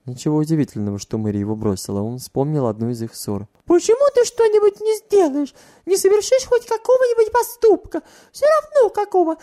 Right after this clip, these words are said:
Стоишь, как истукан». «Ну, по крайней мере, на этот раз я не стою. Я сижу». Да и что он мог сказать?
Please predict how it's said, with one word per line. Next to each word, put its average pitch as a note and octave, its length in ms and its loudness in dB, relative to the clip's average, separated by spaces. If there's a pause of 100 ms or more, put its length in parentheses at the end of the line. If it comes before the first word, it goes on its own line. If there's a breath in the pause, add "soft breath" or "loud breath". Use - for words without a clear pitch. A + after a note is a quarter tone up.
(100)
Стоишь, B4 640 -2
как C5 200 -2
истукан». E4 760 -4
«Ну, C#3 300 -6
по C3 180 -8
крайней C3 340 -4
мере, B2 340 -4
на A#2 180 -4
этот C3+ 200 -8
раз B2 260 -6
я A#2 100 -6
не A#2 120 -10
стою. A2+ 500 -8 (120)
Я G#2+ 140 -8
сижу». F#2+ 500 -8 (280)
Да C#3+ 80 -2
и D3+ 40 -2
что F3 180 -2
он E3 120 0
мог A#2+ 200 -4
сказать? - 600 -14